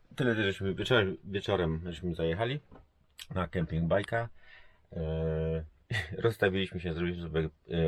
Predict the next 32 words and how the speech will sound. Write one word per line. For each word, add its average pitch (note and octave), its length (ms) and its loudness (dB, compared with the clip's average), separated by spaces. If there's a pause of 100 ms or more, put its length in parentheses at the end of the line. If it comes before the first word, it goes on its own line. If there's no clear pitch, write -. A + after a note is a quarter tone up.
(200)
e, - 40 0
ognisko, E2 480 -2
a D#2+ 40 -2
że D#2 140 -2
się D#2 240 -2
Artur D#2+ 340 2
przygotował D#2 400 0
ognisko. G2+ 440 -4 (880)
E, F2 400 2
zjedliśmy F2+ 720 2 (380)
i A2+ 80 -2
żeśmy E2+ 240 -4
poszli E2 260 -2
spać. - 400 -4 (500)
A F2+ 120 2
dzisiaj F2 220 -2
nas F2+ 200 0
czeka E2 340 -2
trochę F2 220 0
sprzątania. E2 480 -2 (340)
E, E2+ 300 6 (100)
może G2 260 0
nie G2+ 120 0
nas, D#2+ 360 2 (120)
Gosia. D#2+ 380 -6 (300)
<laughs> - 320 -6
Się F2 100 0
zobowiązała, F2 640 4
że D#2 140 -6 (460)
posprzątam, F#2 800 0
posprzątam, D2+ 760 -2
dobra. D2 360 -4